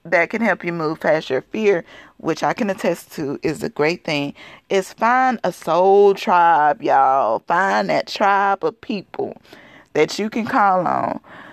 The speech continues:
when you are second guessing yourself and you doubting yourself, that you can talk through your fears and they will encourage,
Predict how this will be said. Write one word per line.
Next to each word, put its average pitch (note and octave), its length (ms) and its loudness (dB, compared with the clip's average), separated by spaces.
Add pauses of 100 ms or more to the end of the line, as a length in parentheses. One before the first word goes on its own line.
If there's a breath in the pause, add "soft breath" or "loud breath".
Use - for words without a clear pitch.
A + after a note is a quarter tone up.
(260 loud breath)
when E3+ 180 0
you G#3 200 0
are C#3 340 2
second G#3 440 -2
guessing G#3+ 280 -2
yourself G3+ 680 -2
and F3 180 -4
you G3+ 140 -4
doubting F3+ 400 0
yourself, E3 580 0 (960)
that E3+ 440 -4
you F#3+ 320 -10
can D3+ 440 -10 (440 loud breath)
talk A#3+ 520 -2 (300)
through G3 640 -2
your F3 260 -2
fears D#3 600 -2 (140)
and E3+ 220 -4
they D#3+ 160 -2
will E3 200 -2
encourage, E3+ 800 -2